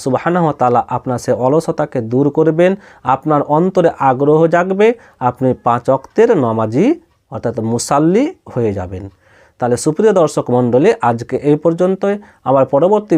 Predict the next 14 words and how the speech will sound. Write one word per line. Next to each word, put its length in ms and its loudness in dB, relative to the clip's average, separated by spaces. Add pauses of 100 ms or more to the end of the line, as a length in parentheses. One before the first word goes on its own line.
ভিডিওতে 360 0
আপনাদের 360 -2
সাথে 240 -2
দেখা 220 0
হবে 160 0 (140)
ইনশাআল্লাহ। 600 0 (360)
আল্লাহ 260 2
সুবহানাহু 520 -2
ওয়া 160 -2
তাআলা 240 2 (100)
যেন 100 0 (160)
আমাদেরকে 420 0 (140)
সুস্থ 240 -14 (120)
রাখেন 260 0